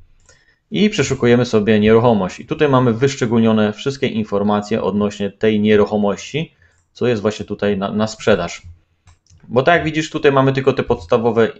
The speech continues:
informacje, y, opis dostarczony przez agencję, y, historia sprzedaży, ale nawet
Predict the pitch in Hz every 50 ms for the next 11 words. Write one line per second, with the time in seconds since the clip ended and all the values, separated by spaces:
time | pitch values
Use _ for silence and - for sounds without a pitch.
0 | _ _ - 120 107 - 107 101 107 117 117 117 117 - - 117 110 107 107 -
1 | _ _ _ _ _ _ _ _ - 101 101 98 98 98 95 95 95 95 95 95
2 | - - - _ - 120 113 - - 104 92 - - - 117 107 - 110 98 -
3 | - 107 101 95 92 - - 92 - - 98 95 113 113 110 110 - 113 107 107
4 | 107 107 - _ _ _ _ _ - - _ _ _ _ _ _ _ _ _ _
5 | - 98 95 92 87 87 87 85 85 85 82 80 - _ _ _ _ _ _ _
6 | _ _ _ _ _ - - 120 - 131 123 113 101 - - - 113 95 110 113
7 | 120 120 113 120 113 110 120 127 131 139 135 135 135 135